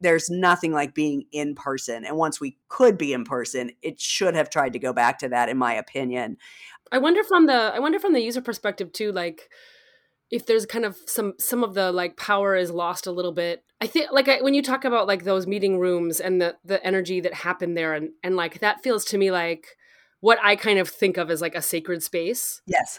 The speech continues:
Speaker 1: a hundred
Speaker 2: Where,
Speaker 1: percent.
Speaker 2: where people can really, but, like, when you're, like, Zooming from your bedroom and your, like, husband's in the next room and might be able to hear you, like, is it as safe a space as a
Speaker 1: Such a good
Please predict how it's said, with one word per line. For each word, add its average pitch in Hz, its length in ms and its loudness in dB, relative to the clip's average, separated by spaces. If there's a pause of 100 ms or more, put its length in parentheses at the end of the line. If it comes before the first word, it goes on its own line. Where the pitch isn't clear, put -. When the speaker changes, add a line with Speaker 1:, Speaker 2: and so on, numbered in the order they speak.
Speaker 1:
a 147 60 0
hundred 156 220 0
Speaker 2:
Where, 196 80 6
Speaker 1:
percent. 123 280 -2
Speaker 2:
where 202 120 4
people 185 360 -6
can 180 220 -2
really, 175 340 0
but, 220 160 -2
like, 208 160 0
when 214 160 2
you're, 226 160 6
like, 220 200 0
Zooming 202 320 2
from 214 180 0
your 190 80 2
bedroom 170 640 -2
and 165 120 -2
your, 165 140 0
like, 165 220 -2
husband's 170 400 -6
in 170 80 -2
the 160 80 -2
next 160 280 -8
room 151 460 -4 (480)
and 175 160 2
might 170 240 0
be 175 140 2
able 170 160 2
to 170 80 -4
hear 233 240 0
you, 170 300 2
like, 170 420 -2
is 208 160 4
it 214 100 6
as 196 240 0
safe 196 240 0
a 196 60 0
space - 760 -2 (240)
as 190 140 2
a 196 40 8
Speaker 1:
Such 180 180 4
a 214 40 4
good 208 160 2